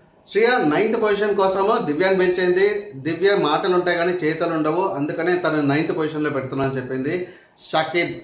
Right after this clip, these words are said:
శ్వేతని పిలిచాడు, తనని ఎయిత్ పొజిషన్‌లో పెడుతున్నాను. ఎందుకు అంటే తను కొంచెం టీమ్ సపోర్ట్ కావాలి, ఇండిపెండెంట్‌గా ఆడలేదు, వీక్‌గా కనిపిస్తుంది, అందుకని ఎయిత్ పొజిషన్‌లో పెడుతున్నా అని చెప్పాడు.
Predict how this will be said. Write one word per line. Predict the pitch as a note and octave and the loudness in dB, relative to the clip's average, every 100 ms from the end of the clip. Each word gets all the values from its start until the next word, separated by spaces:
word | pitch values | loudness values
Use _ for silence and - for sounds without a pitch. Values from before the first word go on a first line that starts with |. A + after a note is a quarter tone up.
| - | -14
శ్వేతని | - C#3 C#3+ E3 D#3 | -4 -2 0 0 0
పిలిచాడు, | D3+ D#3 D#3 E3+ A3+ - - | -2 0 2 2 0 -4 -8
తనని | C#3+ C#3+ C3+ | -4 0 0
ఎయిత్ | D3+ - | -2 -4
పొజిషన్‌లో | D#3 D#3+ D#3 | -4 -2 -2
పెడుతున్నాను. | C#3+ C3+ - C#3+ D3+ D#3 B2+ | -2 -4 -4 0 0 -2 -4
ఎందుకు | C3+ D3+ E3 | -6 -4 -2
అంటే | D3 D3 E3 | -2 -2 -4
తను | D3+ C#3+ | -4 -4
కొంచెం | C#3+ C3 C#3+ C#3+ - _ - | -4 -6 -8 -10 -20 _ -4
టీమ్ | E3+ F3 | -2 -2
సపోర్ట్ | D#3 D#3 D3 | -2 -2 -2
కావాలి, | C#3+ C#3+ D3 D3+ | 0 2 2 2
ఇండిపెండెంట్‌గా | C3+ C#3 D3 D3 D3 B2+ | 0 -4 -4 -2 -2 0
ఆడలేదు, | C3 C3+ C#3 C#3 E3+ | -2 0 -2 -2 -4
వీక్‌గా | C#3+ C3 C#3+ E3 | -4 -4 -2 -2
కనిపిస్తుంది, | C#3 B2+ C3 B2+ C#3+ | -2 -4 -6 -6 -4
అందుకని | C3 D3 C#3+ B2 | -4 -4 -4 -4
ఎయిత్ | B2+ C3+ - | -6 -6 -6
పొజిషన్‌లో | C#3 C#3 C#3 | -6 -4 -4
పెడుతున్నా | B2+ B2 B2+ B2+ | -4 -6 -4 -2
అని | B2+ | -2
చెప్పాడు. | A#2+ B2 B2+ | -4 -6 -4